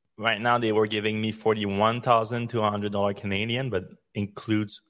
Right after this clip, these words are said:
full self-driving value. So if I'm not selling them my full self-driving value, how much are they getting out of that?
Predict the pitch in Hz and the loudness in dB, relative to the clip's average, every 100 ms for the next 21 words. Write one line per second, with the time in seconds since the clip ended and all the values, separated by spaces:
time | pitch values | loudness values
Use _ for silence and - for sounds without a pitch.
0 | _ - 101 - 98 95 95 95 101 113 | _ -4 -4 -2 -2 0 0 2 4 4
1 | 107 95 - - _ _ _ _ - 110 | 2 -4 -8 -20 _ _ _ _ -4 4
2 | 95 95 90 - _ _ _ _ _ _ | 6 6 2 -8 _ _ _ _ _ _
3 | _ _ _ 117 110 - - - _ - | _ _ _ 2 2 0 -14 -20 _ -2
4 | 98 104 107 98 - _ _ _ _ _ | 0 2 0 0 -6 _ _ _ _ _
5 | _ _ _ - - 113 127 185 120 98 | _ _ _ -14 -6 0 2 2 2 2
6 | 92 92 92 87 95 90 95 87 95 95 | 2 2 0 -2 -4 -4 -6 -2 0 0
7 | 98 92 92 95 98 110 110 101 104 - | -2 0 2 2 2 0 2 2 2 -2
8 | 98 98 95 107 117 92 95 104 98 - | -2 -2 -2 -2 0 -2 -2 -2 -2 -2
9 | - | -4